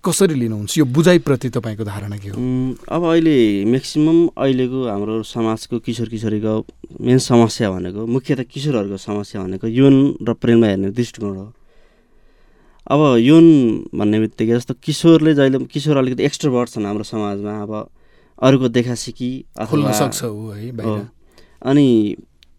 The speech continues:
Speaker 2: त्यो हिसाबले गर्दा उसले चाहिँ कुनै पनि केटी मान्छेलाई हेर्ने अहिलेको मुख्य समस्या भन्ने नजर भनेको एउटा, अ, यसलाई यौन सम्पर्क, सम्पर्कको लागि प्रेम सम्बन्ध गाँच्ने भन्ने उसले समाजबाट जुन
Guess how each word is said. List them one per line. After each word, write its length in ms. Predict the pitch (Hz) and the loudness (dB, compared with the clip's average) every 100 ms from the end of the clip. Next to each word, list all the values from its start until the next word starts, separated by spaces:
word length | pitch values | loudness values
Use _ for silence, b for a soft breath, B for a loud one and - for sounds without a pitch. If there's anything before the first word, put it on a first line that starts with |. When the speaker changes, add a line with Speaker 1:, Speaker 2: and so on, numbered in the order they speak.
| _ | _
Speaker 2:
त्यो 140 | 175 | 6
हिसाबले 360 | 147 - 127 131 | 6 2 -2 -2
गर्दा 220 | 139 147 | -2 0
उसले 260 | 143 135 135 | 0 0 -2
चाहिँ 220 | - 147 - | -4 -6 2
कुनै 180 | 156 | 2
पनि 360 | 151 156 165 156 - | 4 4 2 2 -2
केटी 200 | 135 135 | 0 2
मान्छेलाई 360 | 127 127 120 | 2 2 0
हेर्ने 420 | 107 101 113 120 - _ _ | -2 0 0 0 -4 _ _
अहिलेको 260 | 113 123 117 | -8 -6 -4
मुख्य 260 | 127 143 | -4 -4
समस्या 480 | 143 127 120 113 110 | -6 -2 -2 -2 -4
भन्ने 220 | 101 101 | -2 0
नजर 220 | 113 117 104 | 2 2 0
भनेको 300 | 95 95 113 | -4 -6 -4
एउटा, 240 | 113 113 b b b b - | -4 -6 b b b b -8
अ, 300 | 107 101 104 - | -4 -2 -2 0
यसलाई 200 | 123 131 | 2 4
यौन 200 | 127 160 | 8 8
सम्पर्क, 640 | 156 143 123 120 120 113 - | 8 2 -2 -4 -4 -6 -8
सम्पर्कको 560 | 123 117 120 117 113 | -6 -4 -4 -6 -4
लागि 400 | 113 120 117 127 - _ _ | 0 0 0 -4 -10 _ _
प्रेम 240 | 120 117 | -2 0
सम्बन्ध 440 | 113 110 107 107 107 | -2 -6 -8 -8 -6
गाँच्ने 340 | 117 110 104 - - _ - _ _ _ - | -6 -6 -12 -14 -20 _ -20 _ _ _ -4
भन्ने 160 | 117 135 | 0 2
उसले 360 | 139 139 143 - _ | 2 2 0 -2 _
समाजबाट 580 | - 139 135 120 117 120 | 0 6 6 6 2 2
जुन 420 | 131 120 120 120 | -2 -2 -4 -4